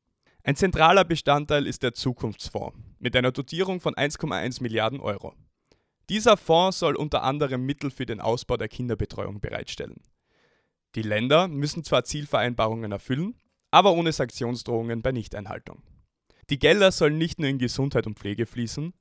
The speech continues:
sondern auch in Kinderbetreuung und Klimaschutzmaßnahmen.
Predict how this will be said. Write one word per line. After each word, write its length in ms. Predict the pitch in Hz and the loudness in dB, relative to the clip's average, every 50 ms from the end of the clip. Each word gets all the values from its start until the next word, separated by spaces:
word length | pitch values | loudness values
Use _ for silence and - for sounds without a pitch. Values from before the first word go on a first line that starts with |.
| _ | _
sondern 300 | - - 165 160 165 120 | -6 -2 -2 0 2 2
auch 120 | 143 160 156 | 2 2 2
in 120 | 147 131 | 0 -8
Kinderbetreuung 800 | - - 127 127 127 120 131 127 - 123 123 120 131 139 147 147 _ _ _ - | -8 -6 -2 0 0 0 0 -2 -2 0 0 0 0 0 -4 -8 _ _ _ -8
und 140 | 196 190 | -8 -6
Klimaschutzmaßnahmen. 1120 | - - 151 127 110 107 - - - - - 104 104 104 - 104 73 - 60 69 - - | -4 -2 -2 -2 -2 -2 -6 -8 -12 -10 -8 -8 -8 -8 -10 -10 -10 -10 -12 -14 -18 -20